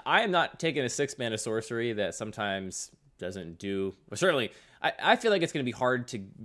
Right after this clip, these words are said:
really get six mana worth out of that card. Uh, like, if it's a game where you can retrace it multiple times and, you know, dump twelve or eighteen mana into it, then good for you. But, but yeah, I mean, I, like you said, Anthony, my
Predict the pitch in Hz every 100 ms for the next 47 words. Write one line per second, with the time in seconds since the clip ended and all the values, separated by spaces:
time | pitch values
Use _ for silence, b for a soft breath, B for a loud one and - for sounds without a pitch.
0 | 107 117 135 135 113 107 98 - 110 -
1 | 104 95 90 90 92 87 87 - 95 85
2 | 82 - - 90 - 92 107 110 135 123
3 | 113 110 104 101 101 98 - 98 98 92
4 | 90 - 92 82 85 82 85 - 90 85
5 | 85 90 82 76 85 92 87 - _ _
6 | _ _ - 101 90 90 87 80 82 -
7 | _ - 104 - 98 90 85 - 90 87
8 | 78 - 80 78 b b b b _ 151
9 | - 113 95 85 82 117 104 b b 190
10 | 160 90 - 151 143 104 - - - 214
11 | 214 190 160 123 113 113 110 - 127 135
12 | 139 143 147 139